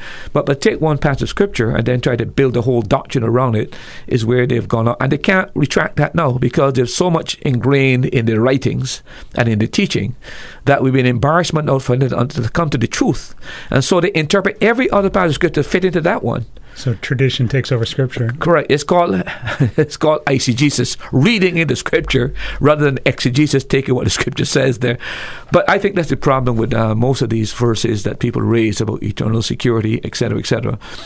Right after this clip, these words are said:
Speaker 1: I think once you begin to understand the context of what is being said, there is an explanation. Uh, the, the other thing, uh, that is important, uh,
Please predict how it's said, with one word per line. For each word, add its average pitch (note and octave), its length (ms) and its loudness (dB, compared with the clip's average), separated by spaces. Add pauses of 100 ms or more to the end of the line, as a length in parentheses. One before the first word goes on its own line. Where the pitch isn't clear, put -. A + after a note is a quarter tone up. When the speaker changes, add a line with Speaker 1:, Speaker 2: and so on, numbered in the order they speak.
(160)
Speaker 1:
I C3+ 80 2
think C3+ 180 -2
once D3 200 2
you C#3 80 0
begin A#2+ 260 0
to - 80 -4
understand A2+ 400 0
the G#2 60 0
context A2 460 -2
of A#2 80 0
what A2 120 0
is G2 80 -2
being A2 180 0
said, A2 360 -2 (400)
there A#2+ 160 2
is A#2 300 0
an G#2 100 0
explanation. - 680 -4 (1160)
Uh, D#3 400 2 (300)
the, D#3+ 480 2
the D3 320 2 (100)
other G3+ 200 2
thing, C#3+ 420 2 (680)
uh, A2+ 440 2 (720)
that A2+ 500 0 (640)
is A#2 220 0
important, A#2 580 0 (960)
uh, A#2 480 2